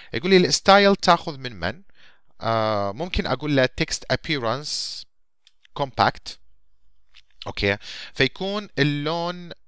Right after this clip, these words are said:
مالته، هذا إذا شلناه، على سبيل المثال الكالر،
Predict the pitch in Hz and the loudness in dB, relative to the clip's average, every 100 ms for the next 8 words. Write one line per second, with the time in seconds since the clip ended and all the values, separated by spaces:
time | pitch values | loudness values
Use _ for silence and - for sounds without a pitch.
0 | _ - 120 110 95 - 110 131 110 110 | _ -10 2 2 4 0 4 4 4 0
1 | 110 - 110 110 101 123 110 95 - 90 | -2 -2 -4 -4 -2 -2 -2 -2 -2 -10
2 | 90 92 - 87 82 - - 107 80 | -8 0 2 2 -2 -4 0 0 0